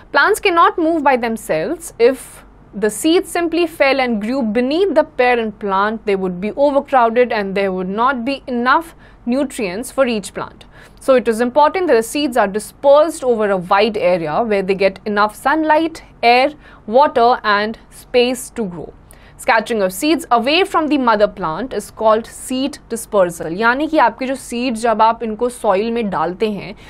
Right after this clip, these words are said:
तो इंपॉर्टेंट है कि इनको एक साथ ना डालें और अलग-अलग जगहों पे डिस्पर्स कर दें। अगर आप इनको एक साथ डालेंगे तो इनको ग्रो करने की जगह भी नहीं मिलेगी,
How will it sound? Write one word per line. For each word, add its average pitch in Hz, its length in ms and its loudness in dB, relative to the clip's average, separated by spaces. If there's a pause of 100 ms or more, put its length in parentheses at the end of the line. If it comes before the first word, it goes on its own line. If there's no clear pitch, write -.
(220)
तो 269 60 2
इंपॉर्टेंट 277 560 2
है 285 180 2
कि 320 120 -2
इनको 285 260 0
एक 269 260 -2
साथ 262 460 2
ना 262 140 2
डालें 220 360 2
और 294 160 4
अलग-अलग 220 580 0
जगहों 185 440 -4
पे 220 160 4
डिस्पर्स 240 600 0
कर 165 180 -2
दें। 180 120 -6
अगर 214 240 0
आप 240 180 0
इनको 233 200 -2
एक 226 200 4
साथ 214 200 2
डालेंगे 202 440 -2
तो 262 100 -6
इनको 226 180 -2
ग्रो 208 260 4
करने 220 300 0
की 240 140 -6
जगह 185 340 0
भी 269 140 -2
नहीं 269 200 -2
मिलेगी, 269 420 -4